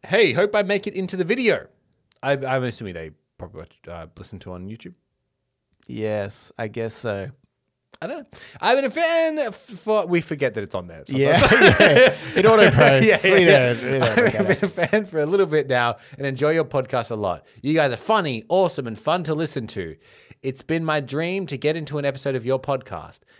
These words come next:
Speaker 1: Then I read your description on the episode and saw this email, the one he sent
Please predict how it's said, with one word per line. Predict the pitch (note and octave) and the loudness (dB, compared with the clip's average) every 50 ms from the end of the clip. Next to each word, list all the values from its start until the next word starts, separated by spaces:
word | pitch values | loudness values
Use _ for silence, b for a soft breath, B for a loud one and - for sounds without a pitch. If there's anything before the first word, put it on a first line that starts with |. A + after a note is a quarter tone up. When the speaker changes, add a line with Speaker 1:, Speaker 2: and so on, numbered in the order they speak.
| _ - | _ -8
Speaker 1:
Then | G#2+ C#3+ E3+ | -6 -4 -2
I | G3 F#3+ | 0 0
read | F#3 F3 E3 D#3 C3+ | 0 2 0 0 0
your | C3+ C3 | -2 -4
description | G#2+ G#2 - - - B3 C#4+ C#4 - - - B2 G#2+ G#2+ G#2+ G#2+ _ - | -4 -6 -10 -8 -6 -6 -6 -6 -6 -6 -4 -4 -4 -4 -8 -12 _ -4
on | E3 G#3 B3 A3 | -4 -2 -2 -2
the | F3+ D3+ | -2 -2
episode | C3 - B2 - C3+ A#2+ A#2+ - | -2 -4 -6 -6 -4 -4 -4 -4
and | - B2+ G2+ | -6 -12 -12
saw | - - G#2 G2+ | -8 -6 -6 -6
this | G#2 C3 C3+ C3 | -6 -8 -8 -10
email, | - F#2+ G2+ F3+ C#3+ F#2+ - - _ _ _ | -10 -10 -10 -8 -8 -10 -10 -14 _ _ _
the | - - | -20 -20
one | G#2 - E2 D#2+ | -18 -18 -18 -18
he | E2+ D#2+ | -18 -20
sent | - E2 E2+ | -20 -20 -20